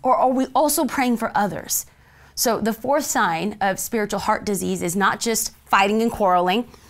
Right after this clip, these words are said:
It's not two, uh, that you don't have certain things, or three, that we don't ask God. But here's the fourth one, you don't receive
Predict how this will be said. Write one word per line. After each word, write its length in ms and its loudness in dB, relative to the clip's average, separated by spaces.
It's 180 -2
not 280 6
two, 380 2
uh, 120 8
that 120 2
you 100 6
don't 240 4
have 180 2
certain 300 0
things, 480 0
or 120 4
three, 500 2
that 80 0
we 120 2
don't 220 2
ask 280 0
God. 420 2
But 160 0
here's 200 2
the 100 -2
fourth 340 -4
one, 320 0
you 140 0
don't 340 0
receive 800 -2